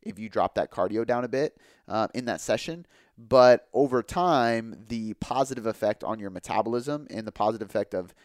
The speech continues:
building muscle, I think you will burn more calories long term. I don't, and I don't think you'll notice the calorie expenditure difference either, because I do, your body adapts pretty, pretty well to cardio, meaning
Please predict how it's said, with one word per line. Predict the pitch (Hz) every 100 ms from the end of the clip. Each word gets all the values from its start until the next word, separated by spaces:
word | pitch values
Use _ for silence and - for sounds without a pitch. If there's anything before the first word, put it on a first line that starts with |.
| _ -
building | 123 117 113
muscle, | 101 101 - 160 190 - _ _ _ _ -
I | 110
think | 117 135 -
you | 127
will | 117 110 107 98 - _ _ -
burn | 113 117 107
more | 110 147
calories | 165 131 110 104 104
long | 113
term. | - - 71 -
I | 113
don't, | 165
and | 147 156
I |
don't | 170 208
think | 196 180
you'll | 143
notice | 110 107 120 117 101
the | -
calorie | 104 104 107 101
expenditure | 95 - 107 104 117 107 -
difference | 113 139 127 -
either, | 110 113 143
because | 131 110 120 104 101 - - - _ _ _ -
I | 139
do, | 110 - 90 - 110
your | 135 165
body | 165 120 131 131
adapts | 113 113 110 - -
pretty, | - 127 120 117 110
pretty | 90 - 135
well | 107 104 107
to |
cardio, | 95 - 92 113 123
meaning | 113 110 107